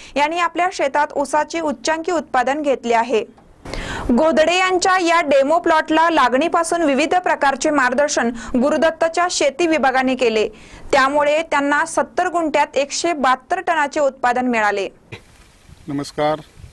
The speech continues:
Speaker 2: मी पतंग गोदडे, चिंचवाडचा रहिवासी आहे. मी आता ज्या प्लॉटमध्ये थांबलो आहे, तो माझा सातशे चव्वेचाळीस गट नंबरचा प्लॉट आहे.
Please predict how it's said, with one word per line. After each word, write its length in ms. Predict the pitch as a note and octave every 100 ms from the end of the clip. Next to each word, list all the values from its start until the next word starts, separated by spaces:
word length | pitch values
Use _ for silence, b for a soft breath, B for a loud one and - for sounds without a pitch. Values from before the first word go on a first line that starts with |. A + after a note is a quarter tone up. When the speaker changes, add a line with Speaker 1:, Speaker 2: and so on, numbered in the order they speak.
| - -
Speaker 2:
मी 260 | B2+ B2+ B2
पतंग 380 | C#3 C#3+ D3
गोदडे, 360 | C#3+ C#3 C#3+ D3
चिंचवाडचा 500 | C#3+ C3 B2+ B2+ C3
रहिवासी 360 | C3+ C3+ B2+ C3+
आहे. 200 | C3+ C#3 - - b b b _
मी 160 | C3+ C#3+
आता 160 | C#3 C#3+
ज्या 120 | D3+
प्लॉटमध्ये 560 | D3+ D3 D3+ D3+ D3+
थांबलो 340 | D3 - C#3 D3
आहे, 180 | D3+ D#3
तो 400 | - - - D3
माझा 400 | C3+ C#3 C#3+ C#3 - _ _ _ - -
सातशे 260 | B2+ -
चव्वेचाळीस 640 | D3 D3 D3 - D3+ D3
गट 100 | D3+ C#3
नंबरचा 320 | D3 C#3 C#3
प्लॉट 240 | B2+ C#3+ B2+
आहे. 160 | D3